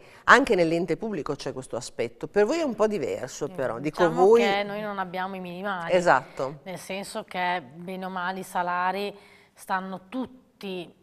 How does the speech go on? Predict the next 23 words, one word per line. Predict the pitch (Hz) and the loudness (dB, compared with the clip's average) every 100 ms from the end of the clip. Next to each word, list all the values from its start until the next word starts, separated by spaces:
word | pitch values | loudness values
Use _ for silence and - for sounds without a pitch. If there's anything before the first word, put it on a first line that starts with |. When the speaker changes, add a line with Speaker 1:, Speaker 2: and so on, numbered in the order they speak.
| _ _ _ - | _ _ _ -12
Speaker 2:
al | 190 185 | -10 -10
di | 180 | -14
sopra | - 180 175 175 190 196 202 - - _ _ _ _ _ _ _ _ | -12 -10 -10 -8 -4 -4 -4 -12 -20 _ _ _ _ _ _ _ _
e | - 208 | -8 -6
comunque | - 196 190 185 185 | -2 -2 -2 -4 -4
non | 185 | -4
esiste | 175 175 170 - 180 | -4 -6 -8 -6 -6
il | |
cosiddetto | 175 185 180 170 - 175 170 - | -6 -6 -4 -4 -4 -6 -8 -10
minimale | 185 190 190 185 180 175 175 | -6 -4 -4 -4 -2 -2 -2
contributivo. | 175 170 170 160 156 160 147 143 | -4 -6 -6 -8 -8 -8 -8 -8
Speaker 1:
Certo. | 147 - 170 | -4 -4 -4
Speaker 2:
Quindi, | 151 147 - | -4 -8 -8
ai | 175 | -10
fini | - 226 214 196 | -4 0 0 0
del | 185 185 | 0 0
diritto, | 185 208 208 - - 202 196 - - - - | 0 0 -2 -6 2 2 2 -4 -20 -20 -12
i | 202 208 | -8 2
part-time | 185 180 196 185 185 185 | 2 2 2 2 2 4
valgono | 185 180 175 180 | 6 6 4 -2
sempre | 180 - 175 175 170 170 156 - | -4 -4 -4 -4 0 0 0 -6
l'anno | 175 170 170 165 | -4 -2 -2 -6
pieno. | - 156 135 139 | -8 -8 -8 -10